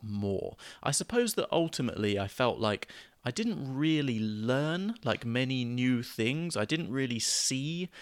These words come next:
many new things. Um, you know, they talked about the outtakes and all that kind of stuff, but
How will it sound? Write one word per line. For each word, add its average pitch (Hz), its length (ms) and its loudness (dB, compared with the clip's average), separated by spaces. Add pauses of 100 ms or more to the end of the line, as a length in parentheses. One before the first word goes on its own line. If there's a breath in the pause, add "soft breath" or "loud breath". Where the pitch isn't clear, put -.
(200 loud breath)
many 120 380 0
new 120 500 2
things. 156 800 -4
Um, 107 640 0
you 110 80 -2
know, 110 100 0
they 107 100 2
talked 131 340 -2
about 104 180 -2
the 90 80 -4
outtakes 123 560 -2
and 113 80 -4
all 110 60 0
that 113 140 -4
kind 113 140 -4
of 104 60 -4
stuff, 113 320 -4
but - 180 -2